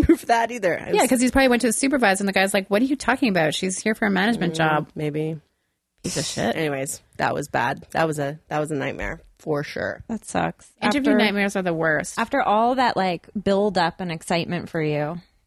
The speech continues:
Speaker 2: Did I ever tell
Speaker 1: Yeah.
Speaker 2: you guys about the time I didn't get a job in the middle of the very last interview for a very high-paying position in a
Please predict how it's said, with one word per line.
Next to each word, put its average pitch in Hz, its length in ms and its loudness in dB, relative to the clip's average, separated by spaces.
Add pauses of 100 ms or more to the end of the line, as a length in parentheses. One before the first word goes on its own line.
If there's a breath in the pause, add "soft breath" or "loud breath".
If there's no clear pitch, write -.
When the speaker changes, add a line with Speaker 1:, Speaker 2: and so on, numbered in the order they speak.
(140)
Speaker 2:
Did 226 140 2
I - 20 6
ever 233 160 4
tell 226 180 2
Speaker 1:
Yeah. 214 100 4
Speaker 2:
you 214 60 2
guys 202 220 2
about 196 160 0
the - 80 -4
time 185 220 0
I 175 60 2
didn't 170 240 0
get 175 100 0
a 175 80 0
job 165 420 0 (240)
in 170 140 2
the 165 120 4
middle 165 280 2
of 165 80 -2
the 165 80 -2
very 160 240 2
last 160 260 0
interview 160 500 -2
for 156 240 -2
a 156 60 0
very 156 340 0
high-paying 156 480 -2
position 151 640 -2
in 156 140 -4
a 151 100 -2